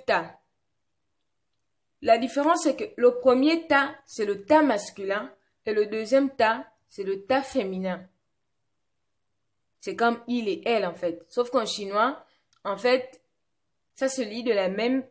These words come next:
manière, mais ça a la, ça a deux significations différentes. Et la preuve, c'est que le caractère, il est différent. Ils peuvent avoir le même pinyin, mais la signification, elle est différente.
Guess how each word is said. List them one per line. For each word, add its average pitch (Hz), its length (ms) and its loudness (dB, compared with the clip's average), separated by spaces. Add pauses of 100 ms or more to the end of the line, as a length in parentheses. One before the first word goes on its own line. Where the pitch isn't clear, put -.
(260)
manière, 196 720 -2
mais 202 540 -2 (1400)
ça 262 160 2
a - 20 6
la, 240 120 6
ça - 360 -4
a 247 60 0
deux 226 240 2
significations 196 680 -2
différentes. 202 560 -6
Et 202 160 -6
la 185 100 -2
preuve, 247 240 0
c'est 240 180 -4
que 202 80 -10
le 180 120 -6
caractère, 185 580 -4 (320)
il 220 160 -10
est 202 80 -8
différent. 180 500 -10
Ils 214 100 -14
peuvent 240 140 -2
avoir 262 300 2
le 247 100 4
même 247 280 0
pinyin, 240 440 -4 (320)
mais 196 100 -8
la 190 120 -2
signification, 190 800 -8
elle 220 120 -4
est 202 60 -6
différente. 170 600 -12